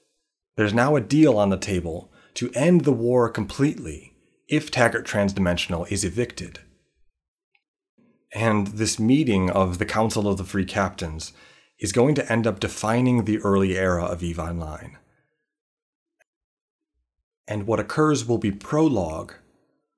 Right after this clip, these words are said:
for the rise of the most dominant military power that Eve Online has ever seen. And this meeting will also define the legacy of one of the main characters of this story.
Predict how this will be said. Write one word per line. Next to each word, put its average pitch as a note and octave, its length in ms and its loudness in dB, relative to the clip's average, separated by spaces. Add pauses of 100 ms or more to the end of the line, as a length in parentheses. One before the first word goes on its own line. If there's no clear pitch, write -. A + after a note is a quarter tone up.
(120)
for A2 120 -6
the G#2 100 -2
rise A2+ 420 0
of G#2+ 100 -2
the G2+ 60 -4
most G2 300 0
dominant B2 420 2
military G2+ 500 0
power F2 540 -4 (220)
that G#2+ 100 -8
Eve A2 180 -2
Online F2+ 440 0
has F#2+ 160 0
ever F2+ 180 -4
seen. E2+ 320 -4 (1500)
And G2+ 180 -6
this G2 180 -4
meeting G#2+ 320 2
will G2+ 100 0
also A#2 380 0
define A2 500 -2
the A2 140 0
legacy G#2 520 0
of E2 140 -6
one G2 80 0
of F#2+ 80 0
the F2+ 100 -2
main F2+ 240 0
characters F2 480 -4
of D#2+ 100 -10
this E2+ 120 -6
story. F#2 440 -8